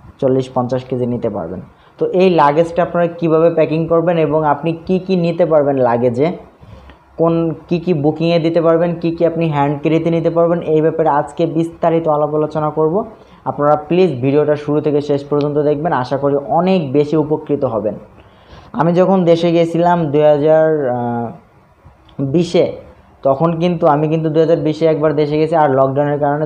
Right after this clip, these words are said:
দেশে যেতে পারতেছি না। আমিও আপনাদের মতো একজন দেশে যাওয়ার জন্য পাগল হয়ে আছি। তো দেশে আমিও যাব খুব তাড়াতাড়ি ইনশাল্লাহ। তো আমি যখন দেশে যাওয়ার জন্য preparation নিচ্ছিলাম, তখন কিন্তু YouTube-এ অনেক video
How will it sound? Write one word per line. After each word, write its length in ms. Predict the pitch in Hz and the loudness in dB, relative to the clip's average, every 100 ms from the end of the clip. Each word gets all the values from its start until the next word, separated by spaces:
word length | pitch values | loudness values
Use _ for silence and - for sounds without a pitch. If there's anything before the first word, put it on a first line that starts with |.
| 135 | -2
দেশে 140 | 123 120 | 0 0
যেতে 140 | 117 113 | 0 -2
পারতেছি 300 | 110 113 127 | -4 -8 -6
না। 60 | 117 127 | -2 0
আমিও 220 | 143 151 135 | 0 0 0
আপনাদের 300 | 147 143 147 | 0 0 0
মতো 140 | 143 143 135 | 0 -2 -2
একজন 200 | 135 160 131 | -4 -4 -4
দেশে 180 | 127 131 | -4 -2
যাওয়ার 180 | 135 131 | -2 -2
জন্য 140 | 139 139 135 | -4 -6 -2
পাগল 240 | 127 131 131 | -2 0 0
হয়ে 160 | 131 139 147 | 0 0 -2
আছি। 160 | 196 208 - - - - _ | -4 -6 -8 -20 -20 -20 _
তো 60 | - 131 | -4 -2
দেশে 180 | 131 135 143 | -2 0 0
আমিও 220 | 127 135 135 135 | 0 0 0 2
যাব 140 | 127 127 | 2 0
খুব 100 | 127 - | -4 -4
তাড়াতাড়ি 320 | 127 123 127 131 | -2 0 0 -2
ইনশাল্লাহ। 380 | 127 135 143 185 - - _ _ - _ _ _ - | -4 -4 -2 -4 -8 -20 _ _ -20 _ _ _ 2
তো 60 | 160 | 4
আমি 120 | 151 165 | 4 2
যখন 160 | 170 185 160 | 2 2 2
দেশে 160 | 160 170 165 | 2 2 2
যাওয়ার 240 | 165 165 165 | 6 6 6
জন্য 220 | 165 165 170 165 | 4 2 0 0
preparation 540 | 165 160 160 160 165 165 | -2 2 2 2 0 -2
নিচ্ছিলাম, 380 | 170 165 185 165 127 | -2 -2 0 0 0
তখন 200 | 131 143 151 | -2 -2 -4
কিন্তু 200 | 156 151 160 147 | -4 -2 0 2
YouTube-এ 400 | 165 170 170 170 160 | 2 2 2 2 2
অনেক 180 | 185 196 147 | 2 0 0
video 240 | 160 156 | 0 2